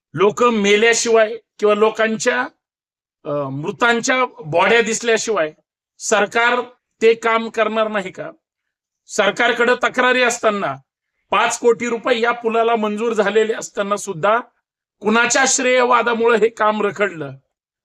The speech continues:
कुणाला श्रेय घ्यायचं होतं? आणि सगळ्यात महत्वाचं, प्रशासकीय मान्यता मिळाली नव्हती का? अधिकाऱ्यांनी इस्टिमेट तयार केलं नव्हतं का? इस्टिमेटला मंजुरी मिळाली असेल तर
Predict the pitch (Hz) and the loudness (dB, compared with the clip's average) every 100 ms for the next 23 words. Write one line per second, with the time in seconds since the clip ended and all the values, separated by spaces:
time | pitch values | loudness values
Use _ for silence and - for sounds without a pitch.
0 | _ 202 220 254 254 254 247 233 220 226 | _ -2 2 2 0 0 0 2 2 2
1 | 226 202 196 147 139 _ _ - 202 226 | 0 -4 -6 -10 -10 _ _ -6 -4 -2
2 | 208 233 240 226 208 233 208 190 151 - | 0 0 0 -4 -2 0 0 -2 -12 -18
3 | _ _ _ _ _ _ 220 214 262 - | _ _ _ _ _ _ -2 2 0 0
4 | 262 254 240 240 247 247 240 233 240 247 | 0 2 2 2 0 -2 0 2 2 0
5 | 240 226 226 220 151 135 _ _ _ _ | -2 -2 -4 -6 -8 -10 _ _ _ _
6 | - 165 240 233 247 247 254 240 - 254 | -4 -2 0 0 0 2 0 -2 -2 -2
7 | 254 247 247 247 240 247 247 240 226 247 | -2 0 0 0 0 0 0 0 -2 -2
8 | 226 143 135 _ _ _ _ 196 - 247 | -4 -6 -8 _ _ _ _ -8 -2 0
9 | 247 247 262 226 220 226 262 254 247 247 | 0 0 -2 0 0 0 0 0 2 2
10 | 240 233 247 254 240 - 247 | 0 0 0 -2 -2 -2 0